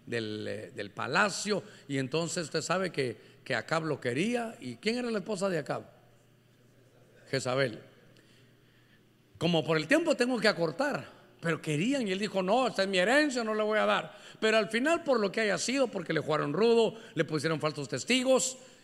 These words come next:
y el punto es que este campo, ¿quién de, en la mano de quién termina? ¿Ah? De Acab y de Jezabel. Campos donde hemos permitido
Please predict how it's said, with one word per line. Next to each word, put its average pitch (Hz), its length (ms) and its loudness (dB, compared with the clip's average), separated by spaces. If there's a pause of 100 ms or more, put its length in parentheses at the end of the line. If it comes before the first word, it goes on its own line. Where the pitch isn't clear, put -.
y 170 140 0
el 151 100 2
punto 262 420 4
es - 520 2 (260)
que 220 220 4
este 320 320 4
campo, 311 500 2 (180)
¿quién 277 380 0
de, 202 220 0
en 202 100 0
la 202 80 2
mano 262 220 0
de 233 80 0
quién 254 160 -2
termina? 233 420 0 (2000)
¿Ah? - 480 0 (960)
De 139 140 -2
Acab 214 340 2 (1120)
y 131 120 -6
de 110 120 -4
Jezabel. 104 640 -8 (1400)
Campos 220 640 -4
donde 139 320 -2
hemos 196 300 -6
permitido 143 1000 -6